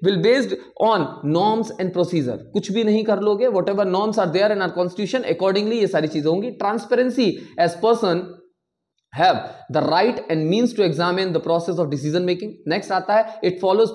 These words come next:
procedure and it accountable, it is accountable to the people। <coughs> Whatever government is doing, they are accountable to the people। Accountable मतलब answerable to the people। आप जो भी चीज करते हो, आपको बताना होता है लोगों को, जिनने आपको जिताया है।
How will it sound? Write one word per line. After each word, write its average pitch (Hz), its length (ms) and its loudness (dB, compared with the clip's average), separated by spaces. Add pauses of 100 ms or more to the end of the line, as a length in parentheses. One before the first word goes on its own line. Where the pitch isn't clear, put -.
procedure 220 440 0
and 175 260 -4 (140)
it 247 100 2 (120)
accountable, 185 760 0
it 196 80 2
is 269 240 0
accountable 160 360 -2
to 147 100 -6
the 247 120 2 (340)
people। 165 240 -2 (260)
<coughs> - 140 0
Whatever 175 560 -2
government 151 380 -6
is 123 240 -6
doing, 156 160 -2 (380)
they 147 40 0
are 147 100 -2
accountable 143 440 -10
to 143 100 -12
the 127 180 -14
people। 127 220 -10
Accountable 139 680 -12
मतलब 170 340 -8 (220)
answerable 123 360 -8
to 123 100 -10
the 117 200 -12
people। 110 220 -16 (140)
आप 113 160 -12
जो 127 120 -4
भी 160 100 -4
चीज 160 280 -10
करते 151 240 -8
हो, 180 180 -6 (280)
आपको 127 280 -10
बताना 117 340 -10
होता 135 400 -6
है 143 260 -12 (260)
लोगों 131 300 0
को, - 300 -18
जिनने 127 200 -6
आपको 127 220 -4
जिताया 117 320 -6
है। - 220 -20